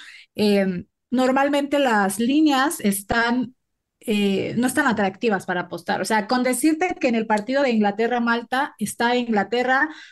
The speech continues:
como favorito en cuarenta y, menos cuarenta y tres mil setecientos ochenta y tres. O sea, <laughs> dime en qué momento.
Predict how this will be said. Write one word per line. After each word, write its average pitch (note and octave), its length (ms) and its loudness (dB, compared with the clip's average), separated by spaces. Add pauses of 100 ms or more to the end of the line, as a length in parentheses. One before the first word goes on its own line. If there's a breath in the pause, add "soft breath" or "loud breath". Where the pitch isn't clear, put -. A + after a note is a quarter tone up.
como A3 240 4
favorito G#3+ 600 2
en G#3+ 300 2 (320 loud breath)
cuarenta A#3 640 2
y, A3+ 120 -6
menos D#4+ 480 0
cuarenta A#3+ 440 -2
y G#3+ 80 -6
tres A3+ 260 -2
mil C4+ 180 -4
setecientos B3 640 -4
ochenta F#3+ 380 -2
y - 20 -6
tres. F#3+ 420 -2
O B3+ 200 0
sea, C#4 420 -2 (160)
<laughs> E4 720 -4
dime C#4 480 2
en A#3 120 2
qué B3+ 140 2
momento. A#3+ 560 -2